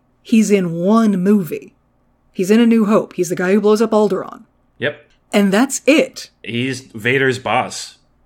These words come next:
Speaker 1: Yes.
Speaker 2: Mm-hmm.
Speaker 1: And we never see him again in the original trilogy. So how does he have this kind of resonance?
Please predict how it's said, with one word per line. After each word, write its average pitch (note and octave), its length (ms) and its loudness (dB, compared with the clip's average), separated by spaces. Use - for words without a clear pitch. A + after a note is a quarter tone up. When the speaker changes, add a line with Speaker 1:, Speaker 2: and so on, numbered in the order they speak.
Speaker 1:
Yes. F#3+ 640 -6
Speaker 2:
Mm-hmm. A2+ 280 -8
Speaker 1:
And G#3 200 0
we B3+ 100 8
never A#3 500 4
see G#3 220 -2
him E3+ 180 -4
again F3 360 -2
in F3+ 160 -8
the F3 120 -2
original E3 380 -6
trilogy. G3 560 -8
So F#3 880 0
how C4+ 340 2
does B3+ 200 2
he A3+ 160 2
have G3 560 0
this F3+ 160 -4
kind F#3 260 -6
of D#3 140 -8
resonance? G3 520 -4